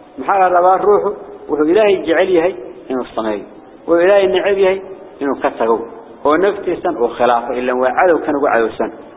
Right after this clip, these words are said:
إيه إله وحي كذلك نفطه وحي نفط ربطه ودنبه الله يمان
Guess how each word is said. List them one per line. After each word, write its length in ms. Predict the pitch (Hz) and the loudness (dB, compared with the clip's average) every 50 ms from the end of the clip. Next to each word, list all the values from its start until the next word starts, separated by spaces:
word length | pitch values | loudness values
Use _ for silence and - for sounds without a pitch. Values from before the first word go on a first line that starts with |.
| - - | -10 0
إيه 160 | 139 170 202 | 2 4 4
إله 280 | 202 196 175 175 208 226 208 202 | 4 4 4 4 4 4 4 4
وحي 180 | 185 170 165 | 4 2 2
كذلك 380 | 165 185 180 170 - 127 135 139 | 2 2 0 0 0 -2 0 0
نفطه 460 | 151 147 - - - 117 110 104 - - - - - - - - | -2 -2 -2 -4 -4 -4 -4 -4 -8 -16 -20 -20 -20 -20 -6 -2
وحي 200 | - 220 214 208 | 2 2 2 2
نفط 220 | 214 233 220 - - 180 165 156 | 2 0 -2 -2 -2 0 0 0
ربطه 140 | 151 - 175 | 0 0 0
ودنبه 320 | 160 156 156 151 143 135 | 0 2 0 0 2 2
الله 160 | 127 123 131 123 | 2 4 4 2
يمان 240 | 117 117 113 104 | 2 0 -2 -4